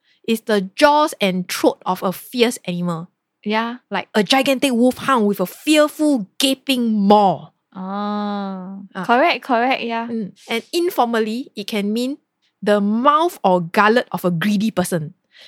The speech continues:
Speaker 1: I was cramming large pieces of toast and cheese down my maw.
Speaker 2: Yeah, yeah, yeah, yeah, yeah.
Speaker 1: Yeah. Then in a literary way,
Speaker 2: Mm-hmm.
Speaker 1: it can also mean a big open mouth that swallows everything around it. Like he was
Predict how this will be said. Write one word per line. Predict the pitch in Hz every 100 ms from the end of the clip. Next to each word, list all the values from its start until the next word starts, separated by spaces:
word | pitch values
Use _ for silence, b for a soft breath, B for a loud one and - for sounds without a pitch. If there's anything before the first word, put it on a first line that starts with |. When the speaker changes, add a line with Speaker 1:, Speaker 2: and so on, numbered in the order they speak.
| -
Speaker 1:
I | 214
was | 208 220
cramming | - - 311 311 311
large | 285 226 -
pieces | 240 254 233
of | 180
toast | - 277 247 -
and | 208 202
cheese | - 220
down | 180 196 202
my | 185
maw. | 196 220 190 165 160 -
Speaker 2:
Yeah, | 190 190 226
yeah, | 233 214 214
yeah, | 196 185
yeah, | 208 175 185
yeah. | 190 170 190
Speaker 1:
Yeah. | - -
Then | 208 240 - _ _
in | 214 202
a | 196 190
literary | 202 220 247 220 214 233 226
way, | 170 214 - _ 220
Speaker 2:
Mm-hmm. | 196 196
Speaker 1:
it | 214
can | 226
also | 226 247 277
mean | 262 254 262 _ _ _ -
a | 185
big | 175 - - -
open | 233 247 240
mouth | 214 185 247 - _ _
that | 196 185 - _ _
swallows | - - 262 269 277 285 -
everything | 220 226 214 214
around | 175 170 175 180 185
it. | 185 - _ _ _ _ -
Like | 185
he | 220
was | 202